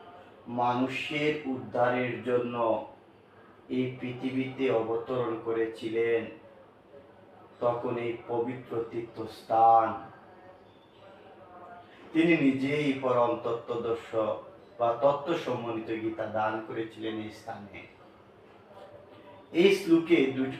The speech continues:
কথা আছে গুরুত্বপূর্ণ। একটি হচ্ছে ধর্মক্ষেত্রে, ধর্মক্ষেত্রে শব্দটি খুবই তাৎপর্যপূর্ণ, আহ, কারণ কুরুক্ষেত্রের যুদ্ধক্ষেত্রে,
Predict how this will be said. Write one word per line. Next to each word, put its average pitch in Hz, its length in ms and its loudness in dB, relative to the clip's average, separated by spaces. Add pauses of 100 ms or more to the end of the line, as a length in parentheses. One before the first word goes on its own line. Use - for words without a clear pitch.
কথা 131 300 0
আছে 113 720 -4 (720)
গুরুত্বপূর্ণ। 117 800 -2
একটি 120 260 -2
হচ্ছে 139 480 2 (600)
ধর্মক্ষেত্রে, 139 1120 0 (720)
ধর্মক্ষেত্রে 131 1200 2 (680)
শব্দটি 127 420 2
খুবই 127 220 -2
তাৎপর্যপূর্ণ, 113 880 -4
আহ, - 1800 0 (580)
কারণ 131 500 2
কুরুক্ষেত্রের 190 840 2
যুদ্ধক্ষেত্রে, - 720 -6